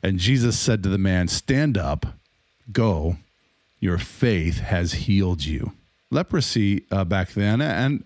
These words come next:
as it is now, is a terrible, terrible disease. It, it's called Hansen's disease now, and it's a bacteria that it, that gets onto your skin, and, and it attacks the nerve endings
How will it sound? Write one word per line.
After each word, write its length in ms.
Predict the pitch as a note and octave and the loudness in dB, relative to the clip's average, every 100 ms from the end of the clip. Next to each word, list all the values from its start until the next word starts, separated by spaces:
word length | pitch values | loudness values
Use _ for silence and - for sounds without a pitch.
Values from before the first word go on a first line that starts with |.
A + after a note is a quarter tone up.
| F#2+ | -2
as 200 | A#2 D3+ | 0 0
it 60 | |
is 180 | C#3+ B2+ | -2 -2
now, 320 | F#2 F2 G#2+ | 0 0 0
is 120 | B2 | 0
a 40 | G2+ | -2
terrible, 680 | - - G#3+ F3 A2 E2+ D#2+ | -6 -4 0 2 0 -2 -2
terrible 440 | - G2 D#2+ D#2 | 0 0 0 -2
disease. 540 | D2 D#2 D#2+ C#2+ C2+ | -2 -4 -2 -2 -2
It, 180 | G2 G#2 | -2 -2
it's 240 | - - - | -4 -6 -8
called 320 | - C3 A2+ | -2 0 0
Hansen's 640 | - A#2 D#3 E3+ A2 F#2 | 0 2 0 0 -2 -2
disease 500 | G2 D#2 E2 D#2 D#2+ | -2 0 0 0 -2
now, 440 | E2+ D2 D#2+ A#2 - - - - - | -2 0 0 -2 -4 -16 -16 -16 -4
and 140 | D3 | 0
it's 180 | C#3 - | 0 0
a 280 | B2 A2 G2+ - - - | 2 2 0 -8 -20 -4
bacteria 880 | G#2 G#2 - - - G#3 F3+ G#2 F2+ | 0 0 -2 -8 -2 0 2 2 0
that 160 | F#2+ | 0
it, 80 | F#2+ - _ | -2 -4 _
that 240 | G#2 G2+ | -2 0
gets 240 | - C3+ - | 0 -2 2
onto 320 | D#3+ D#3+ - | 2 2 2
your 100 | D#3+ | 0
skin, 560 | - - - F2 F2 F#2 | 0 -4 0 0 2 2
and, 140 | F#2+ - | 0 -2
and 160 | G2+ | 0
it 80 | F#2 | 0
attacks 640 | F2+ - - D3 C#3+ - | -2 -2 -2 -2 -4 -6
the 180 | - G#2+ | -4 -2
nerve 540 | G2+ G2+ A#2 B2 B2+ G#2+ | 2 4 4 4 4 4
endings 680 | F#2+ E2+ D#2 C#2+ D#2 - | 2 2 0 -2 -4 -6